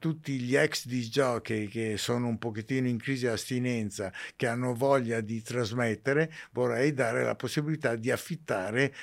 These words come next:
delle ore di radio, oh, e queste ore, que-, diciamo, quello, eh, che è il, ehm, il costo,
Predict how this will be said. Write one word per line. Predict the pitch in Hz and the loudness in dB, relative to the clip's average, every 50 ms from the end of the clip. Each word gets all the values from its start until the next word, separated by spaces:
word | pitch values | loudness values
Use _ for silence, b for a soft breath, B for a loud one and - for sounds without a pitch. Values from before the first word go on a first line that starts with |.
| B B | B B
delle | 117 120 131 135 143 147 139 | 0 2 4 6 8 8 8
ore | 123 117 110 110 113 117 123 127 127 123 | 8 6 4 4 4 2 2 2 0 0
di | 110 113 117 120 | -2 -2 -2 0
radio, | 110 101 95 92 98 95 95 113 120 135 | 0 0 0 -2 -2 -4 -2 0 2 2
oh, | 156 175 165 117 104 104 98 95 95 92 92 92 87 85 85 B B B B B | 2 2 0 -2 -2 -4 -4 -2 -2 -4 -4 -6 -8 -10 -12 B B B B B
e | - 143 151 143 135 120 - | 6 6 8 8 6 4 0
queste | - 131 120 - - 170 156 | -2 -2 -2 0 4 4 6
ore, | 135 123 123 131 147 160 151 131 | 6 6 4 6 6 6 6 6
que-, | - 135 131 131 127 120 110 | 4 2 0 0 2 0 0
diciamo, | 104 113 107 - 139 117 104 104 98 | -2 -6 -2 0 2 2 2 0 -2
quello, | - - 139 139 139 127 120 110 107 104 95 B B B B B B - | 2 6 8 8 8 8 6 4 2 2 0 B B B B B B -6
eh, | 117 110 107 107 104 - | -4 -2 -2 -2 -4 -4
che | - - 120 117 120 123 120 120 | -2 -2 0 2 2 2 0 0
è | 123 | -2
il, | 123 117 117 113 110 110 110 | -2 -2 -2 -2 -2 -2 -2
ehm, | 110 104 104 101 101 98 98 95 95 92 92 90 90 90 90 87 87 87 90 90 92 104 110 | -2 -2 -2 -4 -4 -4 -4 -4 -4 -4 -4 -6 -6 -8 -8 -10 -10 -12 -12 -12 -10 -8 -6
il | 113 117 110 107 | -4 -4 -4 -2
costo, | - 160 165 147 131 110 - - - - 104 95 95 B | 4 6 6 6 6 4 0 -4 -4 -4 -2 -2 -4 B